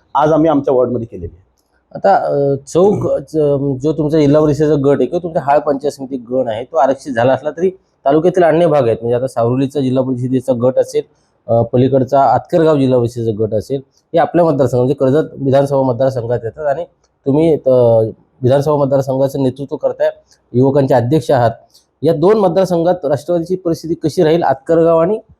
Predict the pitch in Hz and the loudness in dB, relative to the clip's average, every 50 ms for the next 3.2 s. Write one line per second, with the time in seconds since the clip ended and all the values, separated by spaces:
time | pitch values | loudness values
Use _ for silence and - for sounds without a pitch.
0 | _ _ - - - 151 135 131 120 107 95 92 - _ _ _ _ _ _ _ | _ _ -12 -4 0 0 2 2 2 0 -2 -4 -8 _ _ _ _ _ _ _
1 | _ _ _ _ _ _ _ _ _ _ _ _ _ _ _ _ _ _ _ _ | _ _ _ _ _ _ _ _ _ _ _ _ _ _ _ _ _ _ _ _
2 | _ _ _ _ _ _ _ _ - 139 139 170 170 165 156 - - - 170 170 | _ _ _ _ _ _ _ _ -8 -6 -2 0 0 0 0 -2 -2 0 2 2
3 | 165 165 160 147 | 2 2 0 -2